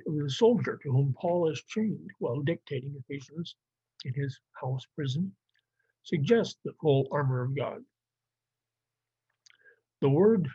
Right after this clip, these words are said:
for shield denotes the large kind of shield that, that covers the, the whole body, not the small circular shield used by the Greeks.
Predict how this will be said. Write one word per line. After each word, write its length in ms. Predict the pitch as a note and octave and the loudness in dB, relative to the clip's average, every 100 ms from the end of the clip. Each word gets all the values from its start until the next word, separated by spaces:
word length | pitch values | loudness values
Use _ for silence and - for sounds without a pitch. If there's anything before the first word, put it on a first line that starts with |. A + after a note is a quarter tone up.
| _ - | _ -4
for 140 | C#3 | -2
shield 580 | - - G3 C3 D3 F3+ - _ _ _ - | -2 0 2 2 -2 -6 -12 _ _ _ -10
denotes 440 | D3+ C#3+ F3 - - | -6 -2 -2 -4 -8
the 180 | C#3 B2 - - | -6 -6 -8 -2
large 560 | E3+ E3 F#3+ E3 C3 - _ - | 4 6 6 6 0 -6 _ -4
kind 260 | E3+ D#3+ B2+ | 0 2 0
of 80 | - | -4
shield 380 | - C#3+ - D#3+ | -10 -10 -6 -4
that, 100 | D#3 _ F#3 | -6 _ -12
that 160 | - - | -10 -4
covers 300 | D#3+ C#3+ B2+ | -2 -2 -2
the, 240 | C#3 C3 - - | -2 -4 -8 -14
the 80 | B2+ | 0
whole 200 | D#3 C#3 | 2 6
body, 280 | C3+ C#3+ - C#3 | 6 4 2 -8
not 180 | C#3+ D#3 - | -8 -10 -8
the 100 | D3 | -8
small 460 | - D#3+ D3 C#3+ - _ _ _ - | -6 -2 0 0 -4 _ _ _ 0
circular 500 | F#3+ - C#3+ C3 C3 | 2 4 0 -2 -4
shield 320 | - C#3 C3+ | -4 -2 -2
used 240 | C#3+ C3+ C#3 | 0 0 -2
by 100 | B2 | -4
the 80 | C3+ | -4
Greeks. 380 | D3+ - - | -8 -8 -18